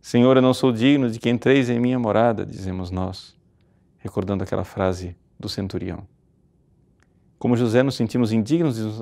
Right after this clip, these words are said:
nos aproximar da comunhão e de receber Jesus. Para nós realmente termos um passo, eh, ousado, obediente também, um passo de obediência, de acolher Jesus de verdade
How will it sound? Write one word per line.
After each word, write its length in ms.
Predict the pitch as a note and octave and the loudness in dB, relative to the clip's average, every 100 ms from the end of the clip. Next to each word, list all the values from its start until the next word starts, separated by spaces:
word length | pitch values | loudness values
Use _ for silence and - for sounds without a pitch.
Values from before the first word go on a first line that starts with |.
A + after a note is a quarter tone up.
| - | -8
nos 200 | C3+ B2 | -6 -4
aproximar 460 | B2+ B2 - B2+ D3 | -4 -6 -4 -2 0
da 100 | A#2 | -2
comunhão 420 | - D3 D3 G#3 | -4 -2 0 0
e 100 | G3 | 0
de 60 | E3+ | 0
receber 400 | E3 F3 D#3+ E3+ | 0 0 0 0
Jesus. 480 | F#3 D#3+ D#3+ - _ _ _ _ _ _ _ _ _ _ _ _ | -2 -4 -10 -16 _ _ _ _ _ _ _ _ _ _ _ _
Para 220 | G2+ F#2 | -6 -4
nós 680 | F#2 G#2 B2 B2 A2+ - - _ _ _ _ _ | -2 -2 -2 -2 -6 -14 -20 _ _ _ _ _
realmente 640 | A2 G#2 G#2 G#2 G2+ F2+ _ _ _ | -4 -2 -2 -4 -8 -10 _ _ _
termos 340 | G#2 G#2 F2+ | 0 2 0
um 220 | F#2+ F#2 - - | -2 -4 -10 -6
passo, 480 | G#2 F#2+ - - - _ _ _ - | -4 -4 -6 -14 -16 _ _ _ -16
eh, 320 | - - - - | -14 -12 -14 -6
ousado, 720 | G#2+ G2+ E2+ G2+ G2 F2+ - - | -4 -2 -2 0 0 -4 -10 -10
obediente 760 | - A2+ B2+ A2 A#2+ C#3+ D3+ - | -2 2 2 6 6 6 4 0
também, 460 | A#2+ G2 F#2 D#2+ - _ _ _ | -2 -2 -2 -4 -10 _ _ _
um 120 | A2+ | -14
passo 340 | G2 A2 A2+ A#2 | -2 0 0 0
de 100 | A2+ | 2
obediência, 600 | A#2 B2 A#2+ B2+ A#2+ G#2 | 2 2 0 -2 -2 -4
de 80 | A#2+ | -4
acolher 600 | - C3+ A#2 A#2+ F3 F#3+ | -2 0 2 4 4 2
Jesus 460 | A2 F#2+ B2+ C#3 | -4 -2 0 0
de 160 | G#2+ F3 | 0 0
verdade 500 | F3 A2 A2 A2 | 0 0 -2 -2